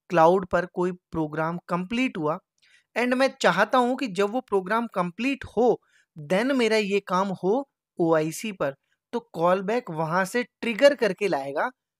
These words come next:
पॉइंट को ट्रिगर करेगा मेरे ओआईसी के अंदर। तो वहां से एक ट्रिगर पॉइंट बताएगा सिस्टम को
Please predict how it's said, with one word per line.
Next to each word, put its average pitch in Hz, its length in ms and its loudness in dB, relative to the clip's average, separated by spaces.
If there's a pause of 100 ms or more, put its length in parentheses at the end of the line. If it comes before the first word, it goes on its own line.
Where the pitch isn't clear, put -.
(220)
पॉइंट 208 300 4
को 262 140 -2
ट्रिगर 240 400 0
करेगा 170 340 0
मेरे 196 300 -4 (420)
ओआईसी 160 420 0
के 262 160 -8 (140)
अंदर। 147 320 -8 (360)
तो 190 80 0
वहां 165 340 2
से 262 260 -2
एक 214 220 0
ट्रिगर 185 280 -2
पॉइंट 208 280 -2
बताएगा 202 520 -2
सिस्टम 170 380 -6
को 262 180 -4